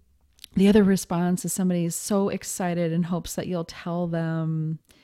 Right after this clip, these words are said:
that they are too. You know, psychics are, we're always looking for each other to validate. Uh, we are always looking to each other to validate how psychic we are. And so,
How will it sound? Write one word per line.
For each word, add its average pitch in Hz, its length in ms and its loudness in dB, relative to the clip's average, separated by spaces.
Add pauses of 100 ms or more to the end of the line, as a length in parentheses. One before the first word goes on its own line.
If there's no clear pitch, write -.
(140)
that 180 180 0
they 208 160 2
are 175 200 2
too. 185 720 0
You 196 120 -2
know, 170 160 2
psychics 208 500 -2
are, - 120 -6
we're 180 200 -2
always 214 480 0
looking 202 280 0
for - 120 -4
each 175 200 -4
other 170 220 0
to 160 80 -4
validate. 160 840 -2 (440)
Uh, 165 280 0
we 180 120 0
are 170 120 -2
always 220 320 2
looking 175 500 0 (260)
to - 160 -2
each 180 320 -4
other 170 200 0
to 170 140 -6
validate 175 920 0
how 170 240 -6
psychic 170 560 -6
we 175 200 -4
are. 214 420 -2 (460)
And 175 380 2
so, 175 640 2